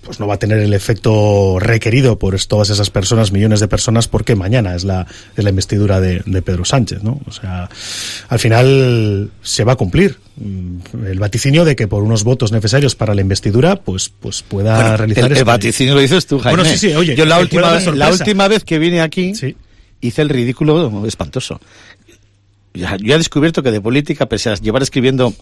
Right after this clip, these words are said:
Speaker 2: treinta años, cuarenta de política, no tengo ni idea.
Speaker 1: ¿Qué, qué fue exactamente? No recuerdo.
Speaker 2: Pues dije que no era capaz, no se iba a atrever a tanto este chico. Cuando digo este chico, digo Pedro Sánchez. Y acordaros que os dije, "Nos vemos en elecciones". Eso dije.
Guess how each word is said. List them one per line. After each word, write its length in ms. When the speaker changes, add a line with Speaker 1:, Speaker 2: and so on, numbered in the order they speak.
Speaker 2:
treinta 360
años, 180
cuarenta 320
de 80
política, 400
no 80
tengo 160
ni 100
idea. 300
Speaker 1:
¿Qué, 120
qué 100
fue 160
exactamente? 540
No 100
recuerdo. 300
Speaker 2:
Pues 0
dije 280
que 160
no 120
era 160
capaz, 560
no 120
se 120
iba 80
a 20
atrever 260
a 80
tanto 280
este 160
chico. 340
Cuando 200
digo 160
este 160
chico, 200
digo 180
Pedro 200
Sánchez. 280
Y 120
acordaros 480
que 100
os 60
dije, 300
"Nos 200
vemos 320
en 100
elecciones". 800
Eso 200
dije. 320